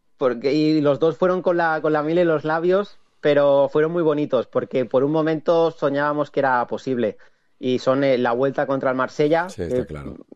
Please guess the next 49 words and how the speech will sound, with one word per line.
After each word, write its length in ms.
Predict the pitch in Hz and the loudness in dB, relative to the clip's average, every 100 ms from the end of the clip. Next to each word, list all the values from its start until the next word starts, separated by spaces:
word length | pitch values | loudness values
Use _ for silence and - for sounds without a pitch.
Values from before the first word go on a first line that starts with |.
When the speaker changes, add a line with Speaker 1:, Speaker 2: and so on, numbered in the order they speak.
| - | -8
Speaker 1:
lo 200 | 131 120 | -6 -4
tuvimos 440 | 127 135 143 131 | -2 0 0 0
ahí 220 | 135 143 | -2 -2
cerquita, 600 | 139 139 - 156 190 202 - _ _ _ | -2 -4 -2 -2 -2 -4 -10 _ _ _
y 140 | 135 123 | -2 0
bueno, 260 | 123 117 | 0 2
el 220 | 107 107 - | 0 -2 -2
cuatro 280 | 120 120 | 0 2
cuatro 240 | 120 110 113 | 0 -2 -4
contra 240 | 110 107 | -6 -6
el 60 | 104 | -4
Real 160 | 104 101 | -4 -2
Madrid, 360 | 98 104 110 | -2 -2 -2
¿no? 200 | 107 107 | -2 -4
Son 160 | - 107 | -4 -2
dos 120 | 113 | -2
momentos 460 | 120 120 117 127 - | 0 -4 -2 -2 0
que, 480 | 127 123 123 120 - | 2 4 2 0 -2
que 100 | 135 | -2
el 80 | 127 | 0
equipo 320 | 120 131 127 | -2 -2 -2
nos 160 | 127 131 | -2 -4
hizo 220 | 123 127 | -2 -2
soñar 300 | 131 127 127 | -2 -4 -4
mucho. 520 | 131 139 160 147 151 - _ _ _ | -4 -2 2 2 0 -10 _ _ _
Sí 140 | - 131 | -6 -2
que 100 | 135 | 0
es 80 | - | 0
cierto, 280 | 143 - 113 | -2 0 -2
con 160 | 113 | -2
un 120 | 117 | -4
final 280 | - 127 123 | -6 -2 0
amargo, 460 | 113 120 127 131 131 | 0 0 0 0 0
pero, 540 | 131 120 117 110 104 | 0 0 0 0 -2
pero 180 | 117 113 | 0 0
bueno, 300 | 110 117 104 | 0 -2 -4
el, 400 | 104 107 104 101 | -4 -4 -4 -4
lo 140 | 120 120 | -2 -2
que 80 | 127 | 0
fue 140 | 139 | -2
el 40 | |
partido 320 | - 135 143 135 | -2 -4 -2 -4
en 80 | |
sí 200 | 127 139 | -4 -6
fue 180 | - 135 | -2 -2
tan 180 | 135 131 | -2 -4
bonito, 440 | 131 135 139 139 | -2 -4 0 0
fue 180 | - 135 | 0 -2
tan, 800 | 127 127 131 131 135 135 131 123 | -2 -2 -2 -6 -8 -8 -8 -10